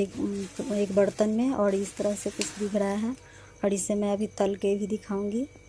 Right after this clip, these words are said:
पूरे अच्छे से सूख जाने के बाद आप कभी भी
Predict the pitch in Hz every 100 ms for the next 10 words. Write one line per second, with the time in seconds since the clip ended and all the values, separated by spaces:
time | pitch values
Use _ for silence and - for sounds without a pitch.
0 | - - - - 226 233 226 - 240 233
1 | - 226 226 220 220 220 208 214 214 208
2 | - 214 214 214 214